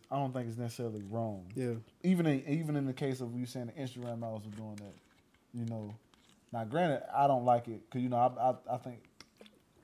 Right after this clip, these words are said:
Speaker 1: I like natural.
Speaker 2: Yeah.
Speaker 1: You know what I'm saying? If you, if you white, just be white. But if you trying to do this, now that people know and you know these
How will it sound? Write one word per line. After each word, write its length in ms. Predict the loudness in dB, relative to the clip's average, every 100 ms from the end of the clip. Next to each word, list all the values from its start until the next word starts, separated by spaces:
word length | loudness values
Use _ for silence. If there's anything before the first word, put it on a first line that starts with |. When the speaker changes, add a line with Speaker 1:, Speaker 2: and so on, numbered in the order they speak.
| -2
Speaker 1:
I 40 | 6
like 200 | 8 8
natural. 400 | 4 2 0 -10 -6 4
Speaker 2:
Yeah. 80 |
Speaker 1:
You 60 | 4
know 40 | 4
what 80 |
I'm 60 | 0
saying? 240 | -8 -6 -6
If 60 |
you, 80 | -6 -8
if 100 | -8
you 100 | 0
white, 200 | 2 2
just 140 | 0
be 80 | -4
white. 300 | -4 -4 -6
But 80 | -8
if 80 | -8
you 60 | -4
trying 220 | -2 -2
to 60 | -2
do 60 | -4
this, 240 | -4 -6 -12 -16 -20 -2
now 240 | 6 8
that 140 | 8 4
people 240 | -2 -4
know 380 | 2 4 4 2
and 80 | 0
you 60 | 0
know 160 | 0
these 60 | 0